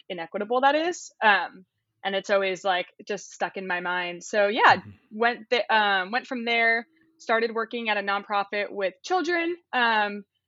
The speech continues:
Speaker 1: fundraising and, like, creating advocacy around their programs, um, in Mexico and Nicaragua. So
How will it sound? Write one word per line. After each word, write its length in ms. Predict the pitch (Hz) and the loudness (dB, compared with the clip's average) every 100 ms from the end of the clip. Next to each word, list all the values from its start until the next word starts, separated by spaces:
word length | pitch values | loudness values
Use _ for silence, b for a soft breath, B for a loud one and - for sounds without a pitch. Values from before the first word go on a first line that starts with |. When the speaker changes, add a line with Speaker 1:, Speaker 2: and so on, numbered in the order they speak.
| _ _ _ | _ _ _
Speaker 1:
fundraising 720 | 240 240 233 233 233 226 220 220 | 0 2 2 2 0 -2 -2 -2
and, 180 | 202 | -2
like, 200 | 202 190 | -2 -2
creating 520 | - 220 202 202 196 202 - | -2 -4 -2 -4 -8 -8 0
advocacy 580 | 190 190 208 190 220 202 | 0 0 -6 -10 -6 -4
around 560 | 190 185 180 180 185 | 0 2 2 0 -4
their 220 | 180 175 175 | -2 -2 -4
programs, 800 | - 185 180 185 196 254 - - | -4 -4 -2 -2 -2 -6 -12 -6
um, 420 | 214 196 175 170 - | 0 2 2 -2 -6
in 180 | 196 190 | -8 -6
Mexico 300 | 180 - 196 | -8 -8 -10
and 60 | |
Nicaragua. 560 | 180 180 220 247 247 262 - _ _ _ | -6 0 2 4 2 2 -2 _ _ _
So 600 | - 233 208 196 185 180 | -4 4 6 6 4 2